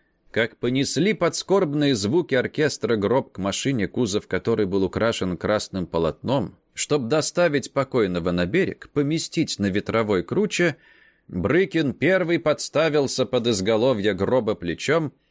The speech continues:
и во время похорон помогал делать погребальное дело Толкова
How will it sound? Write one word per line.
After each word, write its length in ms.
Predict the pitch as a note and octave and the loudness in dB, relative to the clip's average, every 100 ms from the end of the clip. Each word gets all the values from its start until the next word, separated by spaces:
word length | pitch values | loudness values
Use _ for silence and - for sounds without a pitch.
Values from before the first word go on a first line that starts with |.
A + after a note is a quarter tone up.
| _ - | _ -4
и 120 | A2 | 0
во 140 | A#2 A#2+ | 2 2
время 320 | E3+ A3 G3 | 2 0 0
похорон 520 | D#3+ - A#2 F3+ F3 | -2 0 0 0 -2
помогал 540 | B2 G2 F2 B2+ D#3+ | -2 0 0 2 0
делать 440 | F2+ A#2 C#3 C3 - | 0 0 0 -2 -4
погребальное 680 | G2+ F2+ F2 G2 C3 A#2+ G#2 | -2 0 0 0 0 0 -2
дело 320 | D#2 A2 A2 | 0 -2 -2
Толкова 760 | G#2 G2 E2+ F2+ F#2+ F#2 F2+ | 0 -2 -2 0 2 2 0